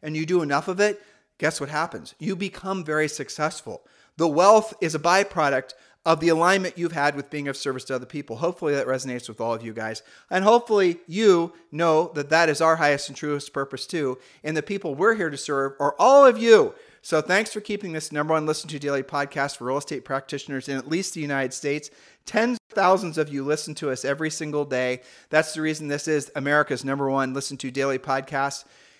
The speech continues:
Um, if you have not yet done so on iTunes, please do consider giving us a five-star review and leaving a little comment as to why this podcast means so much to you. We're part of your lives every day. You're part of our lives every day. Thank you for that. This is a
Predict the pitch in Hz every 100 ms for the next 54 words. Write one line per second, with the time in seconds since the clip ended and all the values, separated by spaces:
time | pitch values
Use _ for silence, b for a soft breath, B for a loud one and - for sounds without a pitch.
0 | b 175 139 131 151 151 185 185 185 196
1 | 190 190 180 185 185 185 170 151 151 160
2 | 180 160 - - 196 190 180 170 - 165
3 | 160 156 156 - 123 - 156 165 165 160
4 | 151 147 139 139 139 B B 165 180 190
5 | 214 196 180 165 165 151 147 139 131 -
6 | 131 120 139 143 143 131 - 135 127 131
7 | 127 143 123 120 127 123 120 - 123 123
8 | 120 b b b - 156 196 262 202 190
9 | 175 185 185 185 185 180 175 170 165 160
10 | 151 - 190 165 165 160 160 160 156 160
11 | 151 151 143 143 151 147 156 151 139 139
12 | - B B B 160 196 208 190 175 151